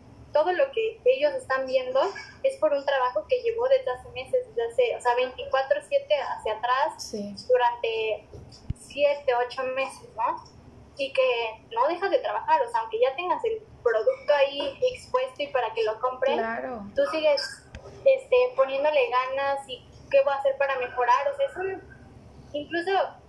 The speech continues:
Speaker 1: mucha gente dice como, "Ay, ¿por qué Zara?", ¿no? Por ejemplo,
Speaker 2: Ujú.
Speaker 1: "¿por qué Zara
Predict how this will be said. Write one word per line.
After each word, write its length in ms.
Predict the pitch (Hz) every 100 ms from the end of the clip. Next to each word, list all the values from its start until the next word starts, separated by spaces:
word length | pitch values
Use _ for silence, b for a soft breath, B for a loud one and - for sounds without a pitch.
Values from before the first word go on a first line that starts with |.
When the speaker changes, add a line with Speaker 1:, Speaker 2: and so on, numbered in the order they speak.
| - 294
Speaker 1:
mucha 260 | 320 311
gente 200 | 311 311
dice 200 | 302 302
como, 200 | 277 269 320
"Ay, 120 | 349 -
¿por 100 | 269 -
qué 80 | 311 302
Zara?", 340 | 285 269 226 -
¿no? 160 | 320 339
Por 100 | 247
ejemplo, 300 | 247 262 - 233
Speaker 2:
Ujú. 140 | 233 214
Speaker 1:
"¿por 120 | 226
qué 100 | 302
Zara 180 | 320